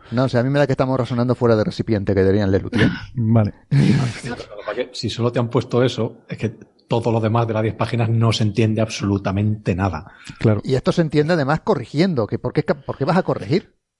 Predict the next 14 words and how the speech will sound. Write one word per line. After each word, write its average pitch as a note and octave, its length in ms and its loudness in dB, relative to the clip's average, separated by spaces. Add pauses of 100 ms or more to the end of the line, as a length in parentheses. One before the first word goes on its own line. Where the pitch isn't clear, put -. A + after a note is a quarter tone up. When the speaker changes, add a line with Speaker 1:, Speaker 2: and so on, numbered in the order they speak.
(300)
Speaker 2:
Sí. - 200 -2
Speaker 1:
¿Entiendes? A#2+ 400 2
Vamos A3 180 2
a A3 40 4
hacer A3 120 2
esta G3 140 0
corrección, F3 300 -4
pero E3+ 120 0
¿por - 140 -10
qué E3 80 0
vas D3 140 2
a C3 40 -2
corregir? - 500 -4 (1800)
Speaker 2:
Sí. C3 140 2